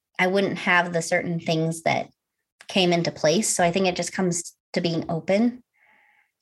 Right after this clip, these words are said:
that, like, living life, even though it's really hard, but living life with an open hand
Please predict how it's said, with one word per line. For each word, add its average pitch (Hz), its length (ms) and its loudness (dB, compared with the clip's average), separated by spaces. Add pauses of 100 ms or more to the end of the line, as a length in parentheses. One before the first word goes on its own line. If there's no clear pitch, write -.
(140)
that, 175 400 4 (640)
like, 202 180 2
living 226 380 4
life, 214 320 6
even 233 180 0
though 233 100 4
it's 202 140 0
really 196 320 -2
hard, 185 720 2
but 190 260 2 (420)
living 190 240 2
life 170 220 2
with 180 120 0
an 170 100 0
open 156 280 -2
hand 165 460 0